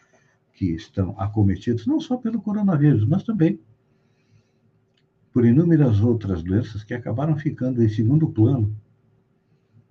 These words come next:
em função do grande número de mortes do coronavírus. Estamos perto das quatrocentas e quarenta mil mortes em um ano e pouco. É muita gente retornando, é, à pátria espiritual.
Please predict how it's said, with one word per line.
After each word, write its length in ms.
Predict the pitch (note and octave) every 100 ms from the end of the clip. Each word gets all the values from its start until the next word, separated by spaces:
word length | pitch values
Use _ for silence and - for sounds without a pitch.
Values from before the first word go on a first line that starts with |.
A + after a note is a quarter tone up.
| -
em 100 | G2+
função 480 | G#2+ A2+ G#2 G2 C3
do 120 | A2
grande 380 | F#2 A2 A#2+ G#2+
número 320 | G2+ F#2 E2+
de 100 | F2
mortes 380 | E2 F#2 G#2 G#2+
do 100 | A2
coronavírus. 680 | A2+ B2 B2 F#2+ D#2+ E2
Estamos 380 | G2 - D#3+ E3+
perto 460 | - B2+ B2+ B2 A2+
das 340 | G#2+ G#2 - _ _ - _ _
quatrocentas 720 | G#2 G2+ G#2 G2 C#3+ D#3 B2+ G#2
e 80 |
quarenta 720 | G#2+ G2 F#2 E2+ G2 G#2 G#2 F2+
mil 220 | G2+ F#2
mortes 600 | E2+ A#2 G#2+ - _ _ _
em 160 | C#3 C4
um 100 | C3+
ano 120 | C3+ E3+
e 40 |
pouco. 540 | - A2 A#2 - - _ _ _ _ _ _ _ _ _ _ _ _ _
É 100 | E2
muita 440 | D#2+ E2 C#3+ B2 F#2
gente 300 | F#2 G2+ -
retornando, 880 | E2 - D#2 D#2 E2+ D#2 D#2+ D2 -
é, 220 | D#2+ C#2+ - _ _ _ _ _ _
à 120 | E2+
pátria 400 | E2 F2+ D#2 -
espiritual. 680 | - - F#2+ F2 G#2 B2+ E3